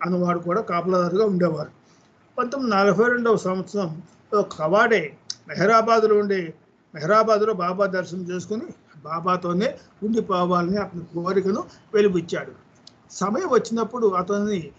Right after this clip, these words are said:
తన వద్ద ఉండడానికి పిలుస్తాను అని చెప్పి అతన్ని పంపించేశారు బాబా. అలాగే బాబా అతనిని హైదరాబాద్కు పిలిపించారు. అతను ఇప్పుడు హైదరాబాద్లో బాబాతోనే ఉంటున్నాడు. ఒకరోజు బాబా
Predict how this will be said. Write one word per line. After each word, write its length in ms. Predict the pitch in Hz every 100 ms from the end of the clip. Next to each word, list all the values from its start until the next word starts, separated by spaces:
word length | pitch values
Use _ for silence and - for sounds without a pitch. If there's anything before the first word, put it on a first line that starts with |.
| _ 185
తన 100 | 175
వద్ద 260 | 170 170
ఉండడానికి 680 | 202 175 170 170 175 202 190
పిలుస్తాను 600 | 156 165 - 160 175 185
అని 80 | 175
చెప్పి 340 | 156 147 196
అతన్ని 480 | 165 165 165 196 311
పంపించేశారు 760 | - - 165 160 165 151 175 202
బాబా. 320 | 143 135 127 - _ _ - - -
అలాగే 420 | 156 233 208 139 - _ -
బాబా 280 | 156 180 196
అతనిని 560 | 165 160 165 170 240 - _ -
హైదరాబాద్కు 640 | 185 185 180 170 175 220
పిలిపించారు. 640 | 220 170 151 151 156 143 131 - - -
అతను 220 | 196 233
ఇప్పుడు 240 | 226 - 165
హైదరాబాద్లో 720 | 156 180 180 170 170 196 622 - - - 170
బాబాతోనే 580 | 160 160 160 165 160
ఉంటున్నాడు. 540 | 240 202 185 175 165 - - _ _ _ - 214
ఒకరోజు 480 | 220 214 233 202
బాబా 540 | 180 156 156 190 160